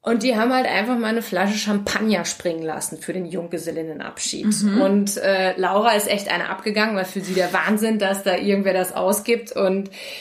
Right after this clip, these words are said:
Speaker 1: ich hab nur gedacht, Alter, also so f-, für mich der volle Anti-Mann, ja? Also,
Speaker 2: Mhm.
Speaker 1: weil einfach, einfach, also erstens so mit Geld um sich schmeißen, Zigarre ist für mich das Letzte.
Speaker 2: Mhm.
Speaker 1: Zigarre ist so von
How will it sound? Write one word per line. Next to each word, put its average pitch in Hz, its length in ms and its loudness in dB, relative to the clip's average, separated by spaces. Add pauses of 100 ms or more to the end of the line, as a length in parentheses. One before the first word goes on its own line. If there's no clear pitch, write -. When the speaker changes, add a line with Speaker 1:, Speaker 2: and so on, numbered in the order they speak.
(100)
Speaker 1:
ich 165 180 -6
hab - 100 0
nur 170 140 -4
gedacht, 165 360 -2
Alter, - 560 -2 (1200)
also 185 180 0
so 196 120 0
f-, - 160 -6 (180)
für 220 120 4
mich 254 280 6
der 220 140 0
volle 285 460 0
Anti-Mann, 165 600 -4
ja? 220 260 -6
Also, 180 320 0 (140)
Speaker 2:
Mhm. 240 240 2
Speaker 1:
weil 190 240 2
einfach, 220 340 -2 (1500)
einfach, 202 300 -2
also 196 180 2
erstens 220 300 2
so 208 80 0
mit 196 160 0
Geld 233 220 0
um 254 100 2
sich 240 140 -2
schmeißen, 208 380 0
Zigarre 214 360 0
ist 214 160 -2
für 208 80 -2
mich 202 140 4
das 202 100 -4
Letzte. 285 520 -2 (240)
Speaker 2:
Mhm. 208 200 0
Speaker 1:
Zigarre 208 380 2
ist 233 140 -2
so - 40 -10
von 214 200 -4